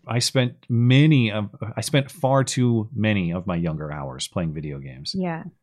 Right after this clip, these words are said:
Speaker 1: And I look back now and think, "What the hell was I doing?" I ca-, I mean, I'm just a, it's a lot of wasted time. I could have been doing more productive things, but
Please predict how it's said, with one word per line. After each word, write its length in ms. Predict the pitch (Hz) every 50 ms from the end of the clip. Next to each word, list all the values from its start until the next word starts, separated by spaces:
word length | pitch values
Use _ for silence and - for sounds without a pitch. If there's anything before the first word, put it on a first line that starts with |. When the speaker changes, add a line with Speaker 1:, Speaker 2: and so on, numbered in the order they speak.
| _ _ -
Speaker 1:
And 100 | - 117
I 60 | 123
look 240 | 127 127 135 120 104
back 280 | - 123 120 120 - -
now 200 | 120 113 113 110
and 100 | 107 92
think, 140 | 107 98 87
"What 360 | 90 90 98 107 120 - 123
the 80 | 120 127
hell 300 | - - 110 107 107 104
was 160 | 104 95 92
I 120 | 90 87
doing?" 320 | 82 80 90 90 76 69 71
I 100 | 78 82
ca-, 180 | - - -
I 160 | - - 87 95
mean, 160 | 101 101 95
I'm 280 | 87 87 85 90 95 - _ _ _ _ _ _ _ _ -
just 240 | - 101 98 - -
a, 100 | 104 95 101 104 87 - _ _ _
it's 100 | - -
a 40 | 131
lot 220 | 123 123 131 139
of 80 | 127 113
wasted 320 | 120 117 113 - 113 90
time. 180 | 107 101 95 90
I 40 | 87
could 120 | 85 - 92
have 80 | 90
been 120 | 90 90 92
doing 320 | 90 95 90 90 87 87 85
more 240 | - 104 101 95 95
productive 440 | - - 90 87 85 85 85 - -
things, 380 | - - 85 76 76 87 - -
but 300 | - 101 101 101 101 _